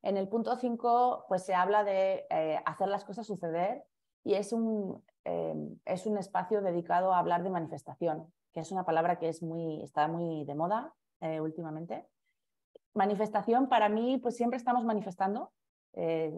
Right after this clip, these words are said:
la verdad. La cosa es desde dónde estamos manifestando. Si estamos manifestando desde un punto, eh, de frecuencia, eh, alta, ¿no? Si estamos manifestando desde nuestra intención y estamos fluyendo bien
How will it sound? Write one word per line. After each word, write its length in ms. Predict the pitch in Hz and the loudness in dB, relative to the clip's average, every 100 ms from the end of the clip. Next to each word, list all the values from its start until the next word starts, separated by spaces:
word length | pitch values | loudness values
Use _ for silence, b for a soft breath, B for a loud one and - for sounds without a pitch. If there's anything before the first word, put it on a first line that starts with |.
| - - | -8 -6
la 100 | 160 | -4
verdad. 400 | 160 180 262 - - | 0 0 0 -8 -6
La 160 | 160 | -4
cosa 300 | - 180 170 | -4 -2 0
es 120 | 175 | 2
desde 220 | 175 156 165 | 0 0 0
dónde 220 | 175 175 | 0 -2
estamos 300 | 175 156 156 | -2 -4 -4
manifestando. 640 | 151 139 143 147 147 - | -6 -8 -8 -6 -6 -10
Si 100 | - | -14
estamos 280 | - 160 170 | -6 -4 -2
manifestando 680 | 170 147 151 - 151 156 151 | -4 -6 -10 -8 -8 -6 -8
desde 460 | 143 139 117 113 _ _ | -10 -10 -10 -12 _ _
un 160 | 175 160 | -8 -6
punto, 600 | 160 156 156 156 151 B B _ _ _ _ - | -6 -4 0 2 2 B B _ _ _ _ -2
eh, 280 | 156 147 143 | 0 2 0
de 140 | 160 | -2
frecuencia, 840 | 170 156 160 156 165 160 151 151 - _ _ - | -2 0 0 0 0 2 2 0 -8 _ _ -6
eh, 280 | 143 139 135 - | -6 -6 -10 -6
alta, 380 | 165 165 170 160 | 2 2 2 -2
¿no? 220 | 151 170 | -2 -4
Si 100 | 175 | -6
estamos 240 | 165 160 165 | -6 -6 -4
manifestando 520 | 156 147 156 160 160 | -6 -8 -8 -4 -2
desde 200 | 156 151 | -2 -4
nuestra 280 | 147 147 143 | -8 -6 -8
intención 760 | 147 143 143 226 247 240 240 | -6 -8 -2 2 4 4 2
y 180 | 190 151 | -2 -4
estamos 340 | 147 160 160 - | -4 -4 -6 -4
fluyendo 500 | 156 156 160 151 165 | -2 -2 -4 -4 -2
bien 420 | 226 233 233 | 2 2 0